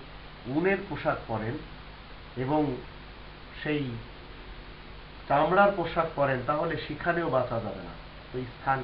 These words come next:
কাল, পাত্র হিসেবে সতর ঢাকার পোশাক মূলত আল্লাহ তাআলার পক্ষ থেকে দেয়া। তো আমাদের পোশাক স্থান, কাল, পাত্র হিসেবে আলাদা আলাদাভাবে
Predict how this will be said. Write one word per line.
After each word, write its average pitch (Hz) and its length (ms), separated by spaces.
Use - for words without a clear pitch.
কাল, 123 200
পাত্র 120 340
হিসেবে 170 400
সতর 151 320
ঢাকার 165 300
পোশাক 156 440
মূলত 127 380
আল্লাহ 120 300
তাআলার 117 300
পক্ষ 123 340
থেকে 107 240
দেয়া। - 140
তো 123 60
আমাদের 196 400
পোশাক 202 480
স্থান, 196 520
কাল, 170 220
পাত্র 143 340
হিসেবে 175 440
আলাদা 143 360
আলাদাভাবে 127 520